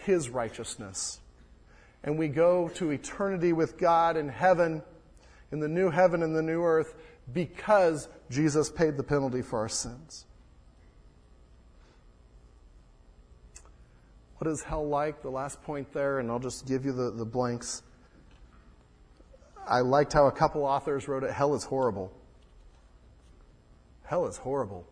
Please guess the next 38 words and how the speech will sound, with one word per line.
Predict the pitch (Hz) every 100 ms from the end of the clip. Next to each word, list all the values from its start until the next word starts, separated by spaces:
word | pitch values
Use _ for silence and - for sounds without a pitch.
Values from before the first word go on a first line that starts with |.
| - - - - - - - - - - - - - - - -
It's | 151 160
eternal | 147 - 196 196
separation | - - 190 - 185 175 165 185
from | 165 165 143
God. | 156 165 139 120 - - - - - - - _ - -
I |
encourage | 143 143 170
you | 156
to | 156
read | 156 165
the | 156
Second | - 180 165 156
Thessalonians | 170 151 160 156 156 147 -
passage. | 151 139 135 127 120
It's | 160 -
eternal | 165 - 196 202 180
torment. | - 196 196 175 143 156
We've | 147
already | 165 170 160
read | 165 160
some | - 175
of | 156
those | 151 156
passages. | - 160 143 143 127 123 - - - - -
And | 160 143
torment | - 208 214 196 170
is | 160
always | 135 185 208 190 165
used | 170 190 160
of | 156
a | 151
conscious | - 196 190 - 185 175
torment, | - 196 175 165 151
a | 147
conscious | - 202 185 190 170
suffering | - 196 175 196 165
of | 156 135
pain | 170 165 156